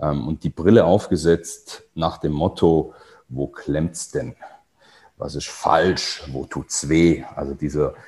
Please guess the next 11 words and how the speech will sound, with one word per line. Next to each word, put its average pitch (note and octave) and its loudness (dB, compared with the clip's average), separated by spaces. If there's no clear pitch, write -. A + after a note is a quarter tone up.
dieser D2 -2
defizitorientierte G2+ 2
Blick, - 0
ähm, C2 -6
medizinisch D#2+ -4
würde D2+ -4
man D2+ -6
sagen, D2+ -2
also C#2+ -4
so C#2 -8
Pathogenese, A2 4